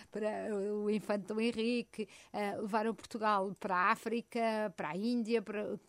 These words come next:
abriram esses caminhos, mas, na realidade, ela abriu para norte. E os descobrimentos só foram, em muitos casos, possíveis por causa do financiamento também da Borgonha. A irmã lá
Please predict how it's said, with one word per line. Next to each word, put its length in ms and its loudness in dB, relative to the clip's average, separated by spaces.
abriram 520 2
esses 220 -4
caminhos, 460 2
mas, 220 4
na 160 4
realidade, 680 2
ela 420 4
abriu 340 4
para 260 2
norte. 420 2
E 240 8
os 140 2
descobrimentos 720 -2
só 120 0
foram, 380 -2
em 120 -2
muitos 460 4
casos, 460 -2
possíveis 640 -6
por 100 -16
causa 360 0
do 120 -2
financiamento 960 -2
também 360 0
da 100 2
Borgonha. 580 0
A 60 -4
irmã 400 2
lá 300 2